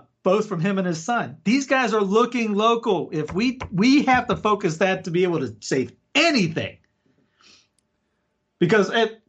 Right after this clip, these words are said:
for example, this one, couple, four things about the virus, uh, this, uh, Great Reset. One, it's not about a virus. <laughs> It has nothing to do with a virus, as seen in this one, which was pe-, published in twenty eighteen,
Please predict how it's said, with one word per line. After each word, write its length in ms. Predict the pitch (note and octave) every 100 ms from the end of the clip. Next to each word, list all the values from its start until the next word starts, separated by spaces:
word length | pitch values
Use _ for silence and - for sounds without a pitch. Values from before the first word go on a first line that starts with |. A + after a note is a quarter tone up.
| -
for 140 | A3
example, 560 | F3+ A3 G#3+ D3 G2+ _ _ _ _ _ _ _ _ _
this 300 | D#3 F#3 -
one, 380 | F#3+ A#3 F3+ F3 _ _
couple, 280 | - A#3+ B3
four 180 | G3+ C4
things 200 | B3+ G#3+
about 200 | E3 D#3+
the 80 | B2
virus, 260 | B2+ F#2+ -
uh, 120 | E3+
this, 300 | D#3+ D#3 D3+
uh, 120 | D3+ C3
Great 240 | D#3+ C3+
Reset. 380 | C3+ A2+ G#2+ - _ _
One, 400 | E3 G#3 G3 - _ _ _ _
it's 160 | D3+ F#3+
not 160 | F3+
about 220 | D#3+ D3+
a 20 | B2
virus. 460 | A2+ F2+ - - _
<laughs> 760 | _ _ _ _ _ _ -
It 60 | A#3+
has 220 | F3+ D#3+
nothing 440 | E3 F#3 A3+ A3+
to 80 | F#3+
do 600 | D3 C3 A3 A#3 D3+ A2+ - _ _
with 120 | D3 C#3+
a 40 |
virus, 420 | D#3 C#3+ A#2 - - -
as 240 | F#3 E3+
seen 280 | - G3+ F#3
in 160 | D#3 C#3+
this 240 | F3 E3
one, 200 | F3+ F3
which 180 | D3+ D#3+
was 220 | D#3+ - - - _ -
pe-, 280 | F#3 F3+ D#3+ -
published 460 | F#3 F3 E3+ D#3+
in 120 | D3
twenty 480 | - - E3+ E3 D#3
eighteen, 640 | D3+ D3 A3 A3 A3 G3+